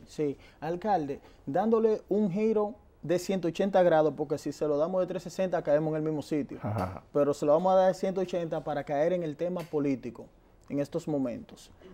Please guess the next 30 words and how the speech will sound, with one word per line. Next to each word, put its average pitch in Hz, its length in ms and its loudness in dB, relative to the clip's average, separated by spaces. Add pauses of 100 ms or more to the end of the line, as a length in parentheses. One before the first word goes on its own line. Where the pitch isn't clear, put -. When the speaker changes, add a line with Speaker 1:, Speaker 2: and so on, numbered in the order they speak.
(160)
Speaker 1:
¿Usted 196 800 0
busca 185 680 2 (280)
una 196 280 2
repostulación 185 840 0
en 147 80 -2
la 143 80 0
alcaldía 151 320 -2
de 165 80 2
Santo 165 220 -4
Domingo 165 320 -2
Este? - 180 -10 (240)
Speaker 2:
Así 131 340 0
es, 107 260 2 (220)
así 113 280 2
es. 127 260 2 (800)
Tengo, 117 800 12 (800)
tengo 123 600 10
un 123 120 6
apoyo 120 340 6
mayoritario 113 920 6
del 92 160 0
municipio 120 580 0
que 110 100 -2
quiere 110 240 6
que 110 120 4
yo 107 100 4
siga 104 240 0
en 98 60 0
la 95 60 0
posición 95 600 -4